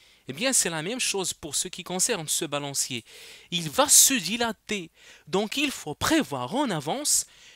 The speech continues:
que cette longueur-là, elle va varier. Mais qu'est-ce qu'on a vu dans la question qui a pu précéder ? Eh bien,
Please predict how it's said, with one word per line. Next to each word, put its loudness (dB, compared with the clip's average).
que 0
cette 0
longueur-là, 0
elle -2
va -4
varier. -6
Mais -2
qu'est-ce 4
qu'on 0
a -2
vu -6
dans -4
la -2
question 0
qui -10
a -8
pu -16
précéder ? -2
Eh -2
bien, -6